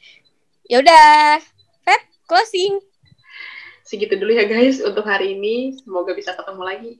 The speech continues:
Speaker 2: Kok semoga ya, pasti bisa lah ya gitu. Terus apa bisa ketemu lagi di, apa sih gue ngomong apa, Nas? Tuh kan gue tuh paling gak bisa closing, anjay. <laughs>
Speaker 1: Nih, nanti dia lempar lagi nih ke gue nih.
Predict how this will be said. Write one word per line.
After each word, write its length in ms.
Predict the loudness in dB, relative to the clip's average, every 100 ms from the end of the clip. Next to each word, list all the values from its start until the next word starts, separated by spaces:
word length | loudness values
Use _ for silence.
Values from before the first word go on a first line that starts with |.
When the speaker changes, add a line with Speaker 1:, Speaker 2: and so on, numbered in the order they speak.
| _ _ _
Speaker 2:
Kok 140 | -14
semoga 400 | -10 -10 -10 -8
ya, 220 | -6 -6
pasti 320 | -6 -8 -8 -8
bisa 260 | -8 -6
lah 140 | -4 -4
ya 400 | -4 -4 -6 -10
gitu. 320 | -12 -10 -10 -12 -20 -6
Terus 320 | -6 -4 -6
apa 240 | 0 2 2
bisa 220 | 0 0
ketemu 280 | 0 0 2
lagi 200 | 2 2
di, 100 | 2
apa 200 | 0 4
sih 100 | 8
gue 120 | 8
ngomong 240 | 8 8 6
apa, 160 | 6
Nas? 240 | 8 6 6
Tuh 80 | 4
kan 160 | 6
gue 100 | 6
tuh 140 | 6 6
paling 140 | 6
gak 120 | 6
bisa 140 | 4 4
closing, 400 | 6 6 4 4
anjay. 560 | 6 8 8 10 10 10 10 8 2 0 -18 _
<laughs> 640 | _ _ _ _ _ _ 0
Speaker 1:
Nih, 160 | 2
nanti 260 | 4 2 0
dia 220 | 4 6
lempar 260 | 6 4 2
lagi 220 | 2 0
nih 100 | -4
ke 80 | -6
gue 200 | -4 -4
nih. 140 | -4